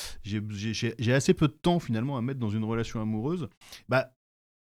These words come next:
qui se ressemble, ça semble. Je me suis attiré des nanas, euh, pour lesquelles c'était la même chose. Je veux pas d'enfants. En vieillissant, je finis par rencontrer des femmes de mon âge qui soit les ont déjà eues et n'en veulent plus, soit ne veulent plus s'emmerder avec toute la conjugalité. Donc maintenant,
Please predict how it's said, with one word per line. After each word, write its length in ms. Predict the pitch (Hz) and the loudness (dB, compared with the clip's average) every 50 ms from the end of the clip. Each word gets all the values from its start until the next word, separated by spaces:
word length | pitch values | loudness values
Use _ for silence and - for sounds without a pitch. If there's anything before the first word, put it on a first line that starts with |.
| _ - | _ -8
qui 120 | - 156 | -6 -2
se 100 | 143 - | 2 6
ressemble, 340 | 160 160 - - 180 170 160 | 6 8 8 8 6 4 6
ça 140 | - 170 156 | 4 4 2
semble. 340 | - - 180 170 156 120 107 | 4 2 2 2 2 0 0
Je 100 | 101 120 | 2 4
me 140 | 143 156 | 4 4
suis 240 | 156 - - 175 175 | 4 2 0 0 2
attiré 460 | 170 160 - - 156 156 151 165 160 | 2 2 0 0 -2 0 0 0 0
des 120 | 151 131 131 | 2 2 2
nanas, 440 | 131 135 139 143 143 143 143 139 123 - - - | 2 2 2 2 2 2 2 0 -2 -6 -10 -8
euh, 200 | 120 117 113 110 | -6 -6 -6 -6
pour 220 | 107 - 131 127 | -6 -6 -4 -4
lesquelles 260 | 123 123 120 143 131 | -4 -4 -4 -6 -8
c'était 200 | 123 - - - | -8 -8 -10 -10
la 100 | 104 95 | -8 -6
même 140 | 101 117 127 | -4 -4 -4
chose. 340 | 123 - - 180 202 196 165 - - - - - - - _ - | -4 -4 -2 0 0 0 -2 -4 -8 -12 -18 -20 -20 -20 _ -12
Je 120 | 110 101 113 | -8 -2 2
veux 140 | 135 156 | 2 4
pas 160 | 151 156 175 170 | 4 6 4 6
d'enfants. 640 | 160 170 175 - - - 180 175 175 170 147 - _ - | 6 4 4 2 0 0 0 2 2 0 -2 -6 _ -2
En 140 | 139 151 151 | 0 2 2
vieillissant, 640 | 143 147 165 165 151 151 165 - - - 170 170 160 | 2 2 0 0 0 -2 -4 -4 -2 -2 0 0 -2
je 80 | - | -4
finis 240 | - 131 131 139 139 | -4 -6 -4 -4 -2
par 180 | - 139 127 117 | 0 0 0 0
rencontrer 540 | 113 139 143 - 151 139 - - 151 151 | 0 -2 -2 -2 -4 -4 -4 -4 -4 -2
des 100 | 143 127 | -2 -2
femmes 220 | 120 - 147 147 135 | -2 0 0 0 0
de 80 | 135 | 0
mon 160 | 135 139 139 147 | 0 0 0 0
âge 240 | 147 151 143 - | 0 0 -2 -4
qui 160 | - - 127 120 | -6 -8 -8 -8
soit 360 | - - - 160 175 185 185 | -8 -4 2 4 6 6 8
les 200 | 170 151 131 139 | 6 6 4 4
ont 80 | 151 | 4
déjà 260 | 151 147 135 127 143 143 | 4 6 6 6 4 4
eues 160 | 151 156 143 | 4 4 4
et 60 | 135 | 4
n'en 120 | 135 131 | 4 4
veulent 220 | 127 135 139 139 131 | 4 4 2 2 0
plus, 320 | - 143 147 151 156 151 151 - - - - | -2 -4 -4 -2 -2 -4 -4 -6 -12 -18 -18
soit 260 | - - - 160 165 | -12 -4 -2 0 2
ne 80 | 165 147 | 2 2
veulent 220 | 131 131 131 127 | 2 2 2 0
plus 240 | 127 - - 151 160 | 0 -4 -6 -4 -4
s'emmerder 800 | 147 - - - 170 165 165 160 156 143 135 135 143 151 156 147 | -4 -4 -4 0 0 2 4 4 4 2 2 4 4 4 4 4
avec 300 | 95 117 113 120 117 - | 2 2 0 0 -2 -4
toute 160 | - 151 - | -6 -10 -6
la 80 | - 131 | -6 -4
conjugalité. 560 | - 139 131 127 123 120 123 123 123 - 196 | -2 -2 -2 -2 0 0 0 0 0 0 0
Donc 180 | 170 143 - - | 0 0 0 2
maintenant, 560 | 151 165 165 165 175 165 170 180 214 - | 2 2 2 2 2 2 2 2 0 -2